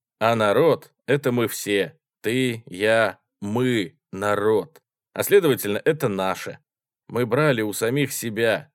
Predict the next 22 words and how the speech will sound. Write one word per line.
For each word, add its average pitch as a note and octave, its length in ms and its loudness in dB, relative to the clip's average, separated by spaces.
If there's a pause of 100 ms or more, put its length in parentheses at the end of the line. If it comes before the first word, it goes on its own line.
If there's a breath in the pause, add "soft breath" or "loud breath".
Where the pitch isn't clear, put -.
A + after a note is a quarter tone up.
и D3+ 120 0
мы F#3 140 2
ели G#2 380 -2
своё. G#2 600 -2 (280)
Вот A3 180 0
и A2 40 -6
всё. G2 380 -6 (480)
Он C#3+ 220 0
только D3 300 0
наш D3+ 260 2
управляющий C#3 800 2
и D3+ 60 2
распорядитель. B2 880 -4 (320)
И C#3 120 0
заметил, D#3+ 640 -2 (200)
лососина C#3+ 720 0
за G2+ 160 -2
нашим G2+ 340 -4
столом G2+ 400 -2
была F#3+ 220 2
не A#2+ 120 -2
свежая, F#2 560 -6